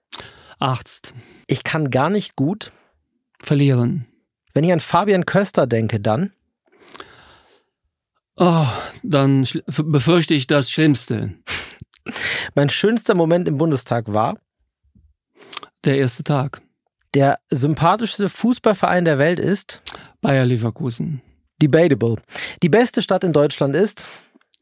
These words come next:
Speaker 1: Gute Frage. Dann würde ich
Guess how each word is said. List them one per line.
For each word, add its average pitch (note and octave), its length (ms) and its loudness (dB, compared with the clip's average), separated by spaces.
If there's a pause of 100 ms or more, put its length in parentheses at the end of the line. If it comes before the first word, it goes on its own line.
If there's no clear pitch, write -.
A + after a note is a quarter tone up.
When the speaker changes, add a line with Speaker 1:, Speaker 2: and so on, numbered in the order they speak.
(1200)
Speaker 1:
Gute C#3+ 320 -2
Frage. B2+ 640 0 (220)
Dann C#3 240 2
würde E3 220 0
ich C3+ 160 -4